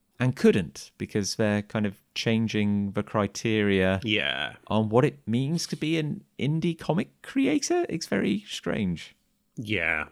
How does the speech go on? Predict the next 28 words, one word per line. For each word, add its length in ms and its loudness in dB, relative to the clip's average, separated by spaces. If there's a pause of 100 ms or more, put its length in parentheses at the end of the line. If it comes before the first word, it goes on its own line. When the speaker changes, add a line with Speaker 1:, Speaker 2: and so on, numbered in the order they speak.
(440)
Speaker 2:
Yeah, 280 -4
not 200 0
happy 260 -4
about 240 -4
that. 240 2 (1300)
Speaker 1:
Well, 100 -2
the 100 4
weirdest 280 2
thing 140 2
is, 160 2
is 60 -2
that 200 -2
we 360 0 (1040)
didn't 340 2
get 240 2
into 420 -2
Birmingham, 680 -2 (1040)
which 200 -2
is 380 2
a 360 0
smaller 440 2
show 520 -2
run 280 -6
by 180 -4
the 120 -6
exact 380 -2
same 200 0
team. 440 -2